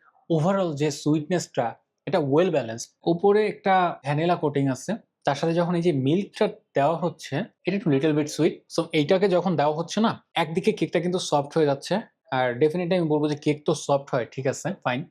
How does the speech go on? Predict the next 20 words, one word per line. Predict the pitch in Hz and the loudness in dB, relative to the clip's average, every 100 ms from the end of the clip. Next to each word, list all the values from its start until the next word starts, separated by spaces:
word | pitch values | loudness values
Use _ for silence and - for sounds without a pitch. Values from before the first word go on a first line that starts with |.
| _ _ _ | _ _ _
কিন্তু | 151 143 160 147 | -4 -4 -4 -2
এত | 143 185 | 0 0
বেশি | 170 180 - | 2 0 0
সফটনেস | 139 - 151 143 | 0 0 -4 0
চলে | 147 131 | 0 0
আসছে। | 120 - 214 - _ | -2 -2 -4 -4 _
তার | 143 139 | -2 0
সাথে | 151 143 160 165 - 143 | -2 0 0 -2 -4 -2
এই | 131 127 120 120 | 0 0 -2 -2
ভ্যানিলা | 139 147 165 170 143 | -4 -2 0 2 2
লেয়ারটা | 131 127 117 - 143 220 - - | 2 0 -2 -2 0 0 -6 -6
খুবই | 165 175 120 | 0 0 2
well | 131 147 147 | 0 0 0
প্লে | 139 120 | -2 -2
করতেছে। | 117 - - - 220 _ | -10 -12 -10 -8 -10 _
Actually, | 147 214 214 | -2 2 2
এটা | 240 | 0
কি | 180 | -2
ভ্যানিলা | 135 131 165 196 156 | -2 0 2 2 2
লেয়ার | 143 | 2